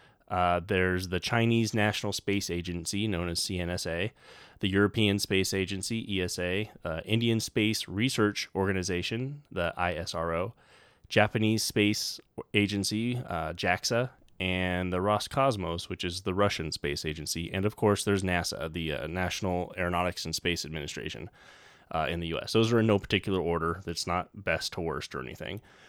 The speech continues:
But those are, like, the big six that are in the world right now. What makes them the big six is that they are the only organizations that on their own have flown either human space missions,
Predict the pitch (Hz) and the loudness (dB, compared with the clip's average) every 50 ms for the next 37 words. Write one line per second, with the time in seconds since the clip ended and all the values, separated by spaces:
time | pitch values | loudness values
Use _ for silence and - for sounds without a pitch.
0 | - - - - 101 98 131 156 151 160 170 160 151 - - 120 113 110 127 123 | -20 -12 -2 2 6 8 8 8 8 8 8 8 8 8 6 4 6 8 10 10
1 | 123 120 117 117 104 - - - - - 120 98 - - - - - - - - | 10 10 8 4 -2 -2 -2 -2 0 2 2 2 0 -2 -4 -6 -6 -6 -8 -8
2 | 113 95 98 92 92 - - 90 90 90 87 87 85 85 85 85 - - _ _ | -2 0 2 2 0 0 0 2 4 4 6 4 4 2 0 -2 -6 -12 _ _
3 | _ _ _ - 107 107 107 101 98 104 104 101 92 87 87 85 87 87 87 92 | _ _ _ 0 2 2 4 4 4 6 4 4 4 2 0 0 0 0 2 2
4 | 104 107 - 135 123 143 160 156 - - - 127 120 117 110 107 101 110 123 113 | 2 2 4 4 6 6 6 4 0 0 2 2 4 4 4 2 4 4 4 4
5 | 107 107 - - - - 165 127 101 - - - - - - 110 107 104 98 110 | 4 2 0 2 4 6 6 6 4 2 0 -6 -6 0 2 4 4 4 2 2
6 | 110 107 107 101 95 107 110 113 120 120 90 117 117 113 117 113 113 107 113 107 | 2 2 2 4 4 6 6 8 6 6 6 8 8 8 8 6 4 4 2 2
7 | 107 104 107 107 - - - - - - - - - - 139 147 160 165 160 147 | 2 2 2 0 -2 -8 -18 -20 -20 -20 -18 0 6 8 10 10 12 10 10 10
8 | 143 139 143 135 143 147 143 123 123 113 113 - - 120 113 113 107 104 101 107 | 10 8 8 8 6 6 6 6 6 6 6 4 4 4 2 2 2 4 4 4
9 | 107 - - 107 113 127 131 127 135 135 131 - - 131 123 110 107 110 110 110 | 4 4 4 6 6 8 8 10 8 8 6 6 6 6 8 8 8 6 6 4
10 | 104 - - 110 107 104 104 104 98 - - - - - - 123 120 120 117 113 | 2 2 2 2 4 4 2 0 -2 -4 -10 -14 -12 -4 2 2 4 6 6 6
11 | 113 110 113 - 110 107 110 107 107 104 101 101 - - 127 131 131 139 143 139 | 6 4 4 2 2 2 4 4 4 4 2 2 4 6 6 8 8 8 6 4
12 | - - 131 117 113 104 - - 110 107 101 - 123 113 117 131 131 - - | 2 4 4 6 6 4 2 2 4 4 4 4 2 2 0 0 -2 -4 -8